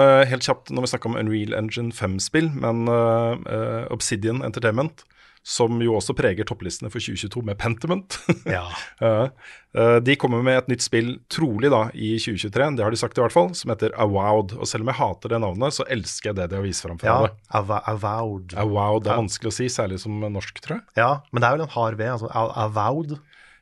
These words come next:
Speaker 1: Eh, ja, det er en, ja.
Speaker 2: For det, ellers så blir det sånn her, am I allowed to watch it?
Speaker 1: <laughs>
Speaker 2: Det blir noe annet.
Speaker 1: Ja, dette her er jo et, et, eh,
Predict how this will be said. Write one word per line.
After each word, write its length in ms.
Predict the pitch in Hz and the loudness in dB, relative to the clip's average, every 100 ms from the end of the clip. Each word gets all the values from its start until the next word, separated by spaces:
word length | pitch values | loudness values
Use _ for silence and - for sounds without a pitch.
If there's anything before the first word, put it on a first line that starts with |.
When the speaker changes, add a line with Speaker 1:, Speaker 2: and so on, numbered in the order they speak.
| - | -10
Speaker 1:
Eh, 300 | 110 107 107 | -4 -2 0
ja, 100 | 101 101 104 | 0 0 -2
det 160 | 104 104 107 | -4 -6 -4
er 40 | 127 | -4
en, 140 | 120 117 | -6 -6
ja. 160 | 90 - _ _ _ _ _ _ _ | -8 -10 _ _ _ _ _ _ _
Speaker 2:
For 80 | - | -2
det, 240 | 113 113 113 | -2 -2 -4
ellers 140 | 113 | -6
så 60 | 139 | -4
blir 100 | 113 | -4
det 60 | 107 | -2
sånn 100 | 104 | -4
her, 100 | 101 101 107 | -4 -4 -4
am 120 | 113 | -4
I 140 | 117 117 | -4 -4
allowed 380 | 113 117 135 135 | -2 0 -2 -2
to 80 | 123 | 0
watch 400 | 127 135 - 214 | 2 0 2 2
it? 180 | - | 2
Speaker 1:
<laughs> 920 | 196 175 - 143 - - 180 - 175 156 | 0 0 -2 0 -2 0 -6 -6 -12 -4
Speaker 2:
Det 100 | 135 | -2
blir 160 | 135 135 | 2 4
noe 120 | 123 | 4
annet. 160 | 131 - - - - | 4 -2 -20 -18 -2
Speaker 1:
Ja, 100 | 101 | 2
dette 220 | 143 - 151 | 4 4 4
her 80 | |
er 180 | 131 101 | 4 4
jo 60 | 117 | 4
et, 180 | 127 135 | 4 6
et, 460 | 131 131 123 - 123 | 8 8 4 0 6
eh, 1000 | 120 117 113 113 113 113 113 110 110 | 8 8 6 6 6 6 4 2 2